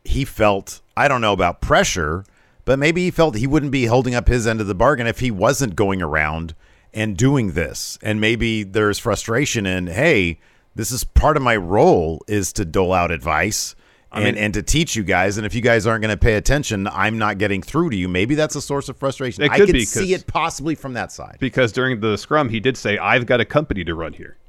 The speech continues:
Speaker 1: He <laughs> said, yeah, ex-, yeah, that's,
Speaker 2: You know?
Speaker 1: that's what made me bring that point up.
Speaker 2: Yeah, so it's entirely possible that I thought about that too. The,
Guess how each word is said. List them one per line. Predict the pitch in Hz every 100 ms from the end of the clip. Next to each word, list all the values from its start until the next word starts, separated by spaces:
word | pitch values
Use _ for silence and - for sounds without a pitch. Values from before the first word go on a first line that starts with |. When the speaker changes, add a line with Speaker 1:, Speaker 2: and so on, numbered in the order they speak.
| - -
Speaker 1:
He | - -
<laughs> |
said, | - - 95 -
yeah, | 92 -
ex-, | 90 78 87
yeah, | 98 92
that's, | 101 101
Speaker 2:
You |
know? | 101
Speaker 1:
that's | 110 135
what | 117
made | 110 104
me |
bring | 90 90
that | 85 78
point | 95 87
up. | 95
Speaker 2:
Yeah, | 135 95 78 85
so | - 117
it's | 120 127
entirely | 107 135 117 95
possible | 110 98 -
that | 95
I | 101
thought | - 92
about | 85 82 -
that | 85 -
too. | - 143 135 123 - - - - - _ _ 110
The, | 92 90 85